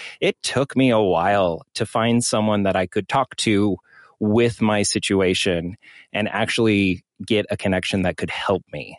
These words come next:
I actually went through three or four uh, mental health specialist till I found the person that I did. And I kind of, and the reason I kind of even came up with this idea for this episode is I wish I had known, right, that you, it's okay to, like, find the right person, to try a couple. It's not you. You're not the one that screwed up.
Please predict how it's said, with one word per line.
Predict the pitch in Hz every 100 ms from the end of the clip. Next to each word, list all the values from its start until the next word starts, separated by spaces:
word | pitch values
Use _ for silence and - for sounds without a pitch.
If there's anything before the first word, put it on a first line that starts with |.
| -
I | 95
actually | 98 - 104
went | 98 95
through | - 104 95
three | - 120 113
or | 110
four | - 117 104 98 - - - - -
uh, | 95 95
mental | 95 95 95
health | 95 90
specialist | 98 92 98 87
till | 95
I | 87
found | 87 98 92 90
the | 92 85
person | - 95 - 90
that | 87
I | 87
did. | 90 82
And | 101 101
I | 95 -
kind | - 170
of, | 143 110 -
and | 131
the |
reason | 170 156 139
I |
kind | 117 120
of | 110
even | 104
came | 95 110
up | 104
with | 123
this | 110 98
idea | 101 98
for | -
this | 95 92
episode | 104 104 92 90
is | 101 -
I | 170
wish | 160 196 165 -
I | 123
had | - 101
known, | 101 107 107 95 87 85 - _ - -
right, | 117 113 107
that | 98 107
you, | 127 131 -
it's | 170
okay | 202 185 220 151 101 113
to, | - 143
like, | 131 123 101 _ - - - _ -
find | - 131 135 143 143
the | 135
right | 123 123 -
person, | 139 131 - 92 90
to | 110
try | - 113 117
a | 120
couple. | 101 - 92
It's | 92 -
not | 131 127
you. | 92 92 110 90
You're | 92 113
not | 113 110
the | 110
one | 104
that | 101 -
screwed | - 104 92 92
up. | 90 98